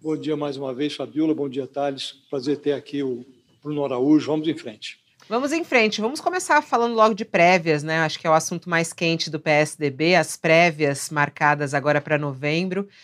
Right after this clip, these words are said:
Speaker 2: E é muito curioso porque os apoiadores de Dória diz que, é, ele vai ganhar, tem maioria. Eduardo Leite diz também, "Ah, tem maioria."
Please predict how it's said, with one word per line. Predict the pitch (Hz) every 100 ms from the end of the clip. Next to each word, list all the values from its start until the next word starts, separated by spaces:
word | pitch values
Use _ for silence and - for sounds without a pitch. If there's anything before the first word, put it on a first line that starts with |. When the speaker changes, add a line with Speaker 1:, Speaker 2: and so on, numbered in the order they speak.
| - _
Speaker 2:
E | 143
é | 147 151
muito | 156 156
curioso | 165 160 180 196
porque | 202 170 - 175 165 156
os | 151
apoiadores | 160 165 156 151 156 151 147
de | 139 147
Dória | 135 160 180 185 165
diz | 151
que, | - 165 151 123 - _ _
é, | 139 151 156
ele | 160 160
vai | 160
ganhar, | 156 156 151 165 240 -
tem | 160
maioria. | 160 156 151 160 214 240 254 _ - -
Eduardo | 160 160 170 170 170
Leite | 165 180 185 -
diz | 147 170
também, | - 165 156 160 156 143 -
"Ah, | 151 165 156
tem | 180 180
maioria." | 170 160 156 165 196 220